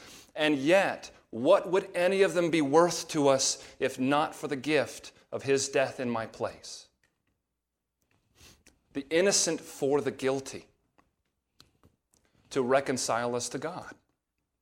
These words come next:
This is what our Lord Jesus Christ, in his infinite mercy, has done.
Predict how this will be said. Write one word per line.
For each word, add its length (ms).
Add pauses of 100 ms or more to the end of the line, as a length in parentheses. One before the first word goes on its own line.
(1800)
This 240
is 160
what 160
our 240
Lord 340
Jesus 440
Christ, 580 (420)
in 140
his 160
infinite 380
mercy, 380 (100)
has 180
done. 320